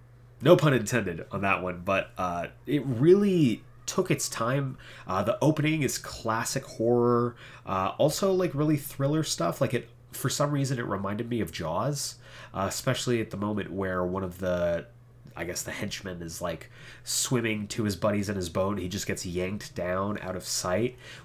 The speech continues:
Really, really cool. Um, all of the moments where the vines are growing, uh, it was really good. And then,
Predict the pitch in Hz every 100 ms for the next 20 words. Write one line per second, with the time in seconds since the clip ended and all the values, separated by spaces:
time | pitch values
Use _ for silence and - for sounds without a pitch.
0 | - 151 185 190 165 151 123 120 104 -
1 | - 98 95 92 92 92 92 92 87 80
2 | - - - - - - - - - -
3 | 127 143 104 113 110 107 104 98 - -
4 | 98 95 92 87 80 92 98 90 80 -
5 | 110 139 139 131 127 123 117 110 - -
6 | - - 98 95 92 143 151 117 143 170
7 | 156 120 110 98 80 90 98 95 92